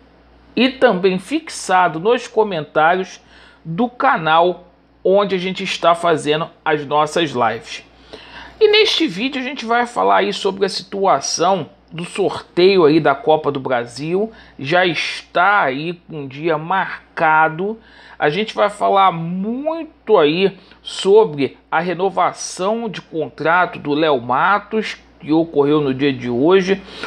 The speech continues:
O Vasco da Gama aí já fazendo uma engenharia financeira pra poder comprar dois jovens talentos aí. Vamos falar também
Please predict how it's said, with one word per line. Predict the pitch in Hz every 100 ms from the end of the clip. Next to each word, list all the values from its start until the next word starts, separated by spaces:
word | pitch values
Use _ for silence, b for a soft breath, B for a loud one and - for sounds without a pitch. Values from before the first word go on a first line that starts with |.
| B
O | 165
Vasco | 147 175 196 - 185
da | 190 143
Gama | 127 165 214 226 214 160
aí | 135 180 185 - _ -
já | 147 143 135 175 208 202 - B B
fazendo | - 160 139 175 185
uma | 180 175
engenharia | 160 147 175 170 135 156 190 170
financeira | - 165 170 143 131 - 165 180 139 - B B -
pra | 160 180
poder | - 156 180
comprar | 175 175 147 131 160 170 151
dois | 127 151 202 240 220 147 - -
jovens | 143 131 165 175 160 151 -
talentos | - 185 143 131 156 190 180 - - - - _ -
aí. | 139 123 170 202 B B B B B
Vamos | 185 254 320
falar | - 220 190 202 214
também | 208 143 147 185 156